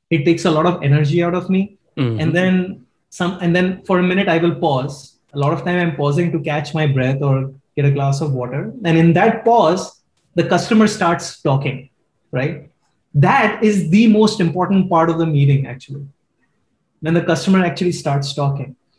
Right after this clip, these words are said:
Speaker 1: Uh, but if I am sort of using that time to recover and sort of, you know, then I'm losing out on all that precious information that I'm getting out of that. So listening to the customer, those important points, things that are actually said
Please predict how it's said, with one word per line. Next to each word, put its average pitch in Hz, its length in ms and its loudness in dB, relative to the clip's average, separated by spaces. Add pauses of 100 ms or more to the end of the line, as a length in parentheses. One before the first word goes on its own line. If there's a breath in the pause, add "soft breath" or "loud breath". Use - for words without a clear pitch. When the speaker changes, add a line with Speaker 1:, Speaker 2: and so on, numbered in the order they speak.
(280)
Speaker 1:
Uh, 143 320 4
but 170 420 2
if 175 220 0
I 175 140 2
am 214 320 4
sort 196 200 0
of 190 160 2
using 175 320 0
that 208 160 -2
time 190 220 -2
to 180 120 0
recover 165 840 0
and 139 640 -2
sort 151 240 -8
of, 147 200 -8
you 156 80 -4
know, 143 220 -6
then 165 160 -2
I'm 160 240 0
losing 185 440 2
out 170 260 -2
on 160 120 -8
all 156 220 -4
that 156 280 -4
precious 156 580 -4
information 156 600 -2
that 143 100 -2
I'm 139 200 4
getting 139 360 -2 (140)
out 131 100 -10
of 127 100 -14
that. 131 180 -18
So 180 320 -4 (340 loud breath)
listening 202 520 2
to 226 80 0
the 208 160 2
customer, 170 880 -2
those 165 220 2
important 165 540 -4
points, 151 440 -6
things 196 340 0
that 190 140 0
are 185 160 -2
actually 185 380 0
said 185 420 -4